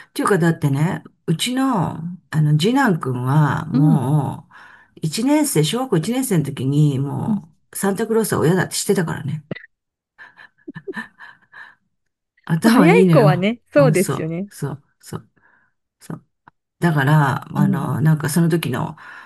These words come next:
Speaker 1: 思い、思い出すんだけど、湯沢屋かなんかで買い物してたのね。
Speaker 2: うん。ええ。
Speaker 1: で、たまたま十月が長男の誕生日だから、小学校六
Speaker 2: うん。
Speaker 1: 年だったと思うわ。
Speaker 2: うん。
Speaker 1: で、下が一年生かな。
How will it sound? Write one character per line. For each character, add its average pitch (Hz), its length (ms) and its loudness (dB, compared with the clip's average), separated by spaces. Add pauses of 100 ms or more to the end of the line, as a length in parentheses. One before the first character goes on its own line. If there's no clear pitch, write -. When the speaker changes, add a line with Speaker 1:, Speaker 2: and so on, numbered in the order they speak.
(180)
Speaker 1:
思 156 280 4
い、 - 120 0
思 156 220 4
い - 20 4
出 175 120 2
す 160 100 0
ん - 20 0
だ 131 80 -2
け 113 100 -4
ど、 131 240 0
湯 143 140 2
沢 196 220 2
屋 214 80 0
か 208 140 -2
な 202 100 -2
ん 202 80 -2
か 113 120 -6
で 131 420 -4 (160)
買 170 140 2
い - 40 6
物 165 160 -6
し 165 80 -10
て 165 100 -4
た - 120 -8
の - 100 -8
ね。 202 320 0 (140)
Speaker 2:
う - 20 -4
ん。 180 40 -2
え - 20 0
え。 160 160 -6 (180)
Speaker 1:
で、 175 180 0
た 214 140 -6
ま 214 100 -2
た 214 80 -2
ま 220 100 2
十 208 220 4
月 202 240 0
が 143 320 0
長 220 200 -2
男 143 200 2
の - 100 -4
誕 165 220 2
生 160 120 0
日 139 60 -4
だ 127 100 -8
か - 140 -14
ら、 156 380 2
小 160 160 -6
学 196 120 -2
校 175 100 -4
六 175 160 -6
Speaker 2:
う - 20 -4
ん。 - 20 -2
Speaker 1:
年 277 140 0
だ 175 80 0
っ 160 40 -2
た 143 120 -4
と 135 80 -4
思 143 220 0
う - 20 -2
わ。 131 280 -2 (240)
Speaker 2:
う 208 40 -2
ん。 208 80 0
Speaker 1:
で、 208 60 0
下 185 160 -4
が 202 100 -2
一 175 180 -4
年 170 140 0
生 - 140 -8
か - 100 -6
な。 - 340 -4